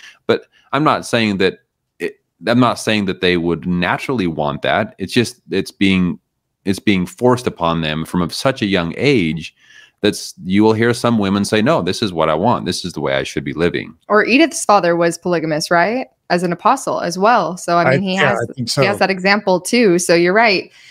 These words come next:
Speaker 2: It's easy for us to get mad and frustrated for them because they don't know any better, right? And we have all this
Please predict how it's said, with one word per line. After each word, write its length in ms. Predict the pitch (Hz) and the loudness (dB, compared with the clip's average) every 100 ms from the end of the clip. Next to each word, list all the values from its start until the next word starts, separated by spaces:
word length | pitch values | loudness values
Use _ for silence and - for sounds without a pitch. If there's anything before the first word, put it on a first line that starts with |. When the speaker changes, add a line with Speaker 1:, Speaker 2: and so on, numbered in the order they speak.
| 185 | -8
Speaker 2:
It's 140 | 185 180 | -4 0
easy 200 | 214 202 | 0 2
for 160 | 196 | 2
us 180 | 180 180 | 2 0
to 300 | - 160 165 - _ _ _ _ - | 0 0 0 -4 _ _ _ _ 0
get 200 | 202 - | 2 2
mad 260 | 190 185 180 | 2 2 2
and 160 | 175 | 0
frustrated 520 | 190 185 - 180 175 | 0 0 -2 0 0
for 260 | - 196 202 | 0 2 2
them 320 | 175 147 196 196 | 2 0 0 -2
because 300 | 165 170 165 | -2 -2 2
they 100 | 175 | 2
don't 240 | 175 - | 2 2
know 200 | 180 190 | 2 4
any 180 | 175 165 | 2 2
better, 360 | 160 147 175 | 2 2 2
right? 300 | 180 170 180 - | 2 2 0 -2
And 160 | 160 | -4
we 100 | 175 | -2
have 140 | 170 170 | 0 0
all 120 | 170 | 0
this 460 | 165 - - - | -2 -8 -12 -16